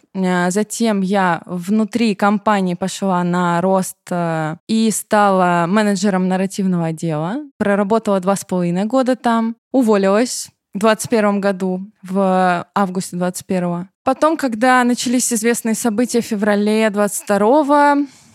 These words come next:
я поняла, что мне надо искать, э, работу срочно. И так получилось, что All Correct был нашим вендором.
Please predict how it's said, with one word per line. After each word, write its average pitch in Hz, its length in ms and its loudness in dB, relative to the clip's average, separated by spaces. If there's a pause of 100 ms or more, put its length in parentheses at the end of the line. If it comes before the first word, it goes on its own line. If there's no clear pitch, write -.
(100)
я 240 120 2
поняла, 226 260 2
что - 180 -4
мне 220 160 2
надо 208 200 2
искать, - 540 -4
э, 180 300 0
работу 220 380 0
срочно. 208 680 -2
И 233 240 2
так 226 220 -2
получилось, 233 600 2
что 226 400 2
All 214 200 2
Correct 208 520 0
был 220 260 2
нашим 202 440 0
вендором. 196 720 0